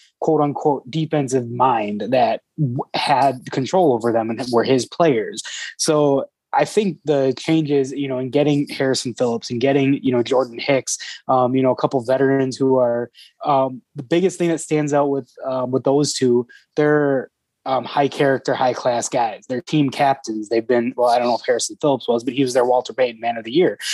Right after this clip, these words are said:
uh, for Buffalo. But Jordan Hicks has been a captain, um, since he got to Arizona, and two consecutive years they draft a linebacker to replace them in Isaiah Simmons and Zaven Collins, neither of which were able to do that.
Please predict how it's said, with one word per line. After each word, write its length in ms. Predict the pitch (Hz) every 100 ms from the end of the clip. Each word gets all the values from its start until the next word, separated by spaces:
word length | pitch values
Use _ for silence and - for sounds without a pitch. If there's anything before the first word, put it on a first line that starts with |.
| - -
uh, 180 | 117
for 120 | 110 120
Buffalo. 480 | 131 117 127 117
But 140 | 113 127
Jordan 280 | 151 143 123
Hicks 280 | 180 - 131
has 80 |
been 140 | 123 135
a 40 |
captain, 600 | - 143 139 - 135 127 - - - 139
um, 340 | 127 123 117
since 220 | - 123
he 60 | 117
got 240 | 135 156
to 100 | 135
Arizona, 640 | 139 131 117 123 123 127 120
and 400 | 135 135 123 123
two 160 | - 180
consecutive 520 | 160 139 147 135 120
years 260 | 170 190 131
they 100 | 123
draft 300 | 131 123 131
a 20 |
linebacker 540 | 123 139 135 123 113 113
to 80 |
replace 460 | 117 117 156 160 -
them 100 | 107
in 60 | 117 113
Isaiah 320 | 120 117 127 120
Simmons 400 | - 131 123 117
and 100 | 117
Zaven 280 | 120 117
Collins, 760 | - 147 120 110 - - - -
neither 380 | 131 147 143 139
of 80 | 123
which 200 | 131 123
were 100 | 120
able 180 | 117
to 80 | 117
do 180 | 123 190
that. 200 | 120 -